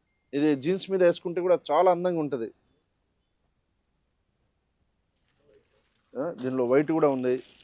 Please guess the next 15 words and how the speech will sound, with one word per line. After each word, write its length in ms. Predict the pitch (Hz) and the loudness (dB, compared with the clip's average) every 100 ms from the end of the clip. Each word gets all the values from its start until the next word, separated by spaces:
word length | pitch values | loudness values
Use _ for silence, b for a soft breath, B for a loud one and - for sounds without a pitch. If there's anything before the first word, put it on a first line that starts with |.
| 110 | -8
బ్యూటిఫుల్ 380 | 123 175 165 180 | -2 -2 0 -2
కలెక్షన్. 540 | 165 147 - 139 131 170 _ _ _ _ _ _ _ _ _ _ _ _ _ _ _ _ _ _ _ 117 | 2 0 0 -2 -2 -4 _ _ _ _ _ _ _ _ _ _ _ _ _ _ _ _ _ _ _ -16
ఒకసారి 300 | - 165 160 | 0 2 4
విజిట్ 400 | 151 190 180 196 | 4 4 4 4
చేయండి, 400 | 180 175 208 - _ _ _ _ _ _ _ _ _ - | 4 4 0 0 _ _ _ _ _ _ _ _ _ -6
అన్నీ 140 | 175 | -4
మంచి 320 | 185 170 180 | -2 -2 -4
మోడల్స్ 360 | 175 170 170 - | 0 2 0 -4
ఉన్నాయి. 280 | 147 151 185 _ _ _ _ - | -2 -2 -2 _ _ _ _ -4
మా 100 | 135 139 135 131 131 131 123 _ _ _ 139 | 0 0 0 -2 -2 -4 -8 _ _ _ -12
మిత్రుడికి 600 | 131 180 175 170 170 - - | -4 -2 0 0 -2 -2 -4
బాగా 160 | 139 | -4
సపోర్ట్ 440 | 143 151 - 165 180 | -2 -6 -4 -2 0
చేయాలని, 380 | 156 147 156 175 _ _ _ _ _ | 0 0 -6 -10 _ _ _ _ _
ఎందుకంటే 640 | 147 170 156 175 165 127 | -6 -4 0 2 2 2